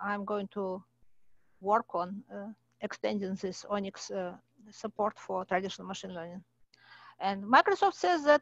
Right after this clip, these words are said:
uh, they are using onyx everywhere in their products, and it, uh, saves them a lot of effort. Uh. And also I hear from many people that,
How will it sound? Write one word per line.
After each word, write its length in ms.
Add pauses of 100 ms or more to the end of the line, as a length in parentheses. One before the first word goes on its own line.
uh, 240
they 240
are 100
using 400
onyx 460 (160)
everywhere 480
in 100
their 200
products, 520
and 220
it, 140 (120)
uh, 100
saves 420
them 200
a 40
lot 200
of 140 (240)
effort. 320 (160)
Uh. 200 (2250)
And 220
also 280
I 100
hear 300
from 300
many 200
people 340
that, 200